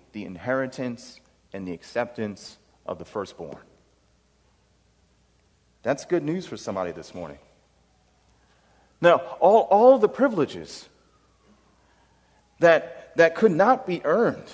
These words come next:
by these grandsons were given to them simply through the blessing of their grandfather, simply through the love that Jacob had for them.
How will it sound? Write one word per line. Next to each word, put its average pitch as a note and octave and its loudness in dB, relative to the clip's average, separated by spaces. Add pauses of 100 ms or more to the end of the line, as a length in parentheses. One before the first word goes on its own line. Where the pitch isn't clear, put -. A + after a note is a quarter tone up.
(1040)
by G#3+ 8
these C4+ -4
grandsons F3 0
were D3+ -2 (300)
given C4+ 2
to F#3+ 0
them A2 -2
simply A3 -2
through A3 0
the C#3+ 2
blessing F#3 -2
of A#2+ 2
their A#2+ -2
grandfather, D#3+ 2 (220)
simply A#3+ 0
through E3 4 (180)
the D3 2
love D#3 8
that C#3 4
Jacob C3 -2
had A2+ 0
for G#2 -10
them. F2+ -12